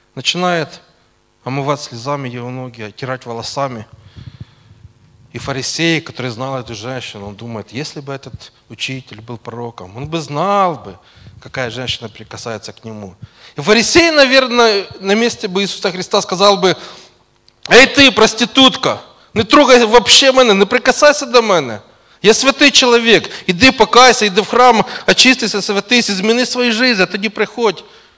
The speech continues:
пораз-, поговорим с тобою». Но Христос поступил совершенно иначе.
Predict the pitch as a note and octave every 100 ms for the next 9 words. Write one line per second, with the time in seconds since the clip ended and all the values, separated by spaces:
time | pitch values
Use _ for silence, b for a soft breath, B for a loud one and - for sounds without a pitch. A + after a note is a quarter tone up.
0 | _ E3 E3+ E3 D#3+ _ - F3 F3 F#3
1 | F#3 D3+ - D3 C3+ A#2 D#2+ _ _ _
2 | _ _ _ _ _ _ _ _ _ _
3 | _ _ _ _ _ _ _ _ _ _
4 | _ _ _ _ A2+ A#2+ - D#3 - E3+
5 | - _ E3 - C#3+ - C#3 C3+ C3 B2
6 | - -